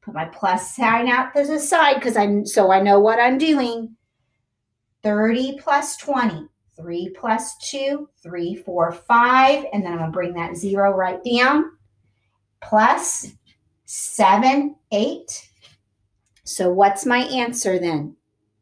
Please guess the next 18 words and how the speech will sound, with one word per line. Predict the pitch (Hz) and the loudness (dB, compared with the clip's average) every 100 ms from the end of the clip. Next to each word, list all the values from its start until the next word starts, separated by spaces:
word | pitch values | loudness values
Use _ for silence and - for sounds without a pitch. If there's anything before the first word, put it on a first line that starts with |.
| _ _ _ _ _ | _ _ _ _ _
Remember, | 185 165 170 240 277 285 - | -14 -10 -2 0 0 -2 -10
taking | 214 165 196 | -8 -6 -4
that | 208 233 277 | -2 -2 2
eight, | 277 - - | 2 2 -6
putting | 214 | -8
it | 156 | -4
right | 175 175 | -4 -2
on | 202 | -2
top | 208 214 | 0 -2
of | 220 | 0
that | 240 - | -2 -2
zero. | 269 294 247 208 196 196 _ _ _ - | -4 0 2 2 2 -4 _ _ _ -8
And | 175 | -4
what's | 180 180 | -4 -4
my | 220 | -6
answer? | 214 240 240 302 294 294 - _ _ _ _ | -6 -6 -4 -2 -2 -4 -16 _ _ _ _
Fifty-eight. | 170 170 - 247 247 233 185 - - _ _ | -8 -8 -8 -2 2 4 4 0 -14 _ _
So | - - 180 170 | -6 0 0 0